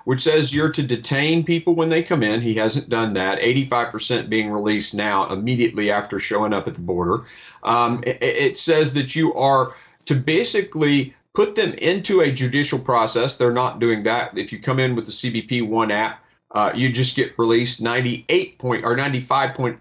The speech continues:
eight percent of those get immediately released. All the policies that he's created have, have basically broken, uh, many aspects of that law, turned it into an open border. Uh,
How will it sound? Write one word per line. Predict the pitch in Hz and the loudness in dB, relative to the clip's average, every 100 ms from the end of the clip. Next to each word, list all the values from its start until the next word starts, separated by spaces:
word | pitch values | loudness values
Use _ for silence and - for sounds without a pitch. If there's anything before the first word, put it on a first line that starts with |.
| 151 | 0
eight | 170 - | 0 0
percent | 120 - 127 | -6 -2 -2
of | 113 | 0
those | 135 135 127 | 2 2 0
get | - 104 | 0 0
immediately | 104 107 101 - 95 | 0 -2 -4 -4 -2
released. | 92 87 85 127 123 - - - - | 0 0 0 -2 -4 -8 -20 -16 -2
All | 151 202 240 | 2 4 4
the | 190 | 0
policies | - 147 156 139 139 127 | 0 0 0 0 -4 -2
that | 120 | -2
he's | 123 113 | -2 -4
created | - 123 120 139 139 101 | -6 -4 0 0 0 -2
have, | 95 107 104 - | -2 -6 -8 -10
have | 117 107 101 | -8 -6 -2
basically | 139 151 147 - 117 92 | 0 0 -2 -2 -4 -4
broken, | 90 113 135 160 156 120 107 104 _ _ - | -2 0 2 2 2 0 -2 -8 _ _ -6
uh, | 107 104 | -2 -2
many | 101 156 175 147 | 0 2 2 2
aspects | 131 131 - 117 - | 0 -4 -4 -4 -2
of | 117 | 0
that | 113 - | 0 0
law, | 113 104 104 | 2 2 0
turned | - 147 147 | 0 0 0
it | 143 | 0
into | 131 123 | 0 0
an | 117 | 0
open | 113 110 104 | 0 -2 -4
border. | 101 139 120 90 - - - - - | -2 0 0 -2 -10 -20 -20 -20 -20
Uh, | - | -12